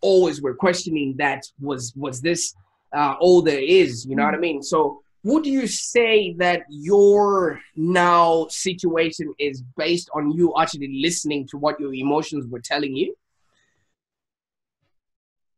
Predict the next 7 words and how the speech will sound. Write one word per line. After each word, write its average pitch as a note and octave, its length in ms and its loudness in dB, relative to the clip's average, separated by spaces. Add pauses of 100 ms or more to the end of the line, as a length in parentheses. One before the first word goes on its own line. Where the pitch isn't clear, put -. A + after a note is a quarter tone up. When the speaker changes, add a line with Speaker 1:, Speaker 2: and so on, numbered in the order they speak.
(1400)
Speaker 2:
Of A3 80 -4
a A#3+ 40 2
hundred A#3+ 420 2
percent. A#3 420 -6 (520)
The, D4+ 440 2 (360)
I D#4+ 240 6
believe, D4+ 540 4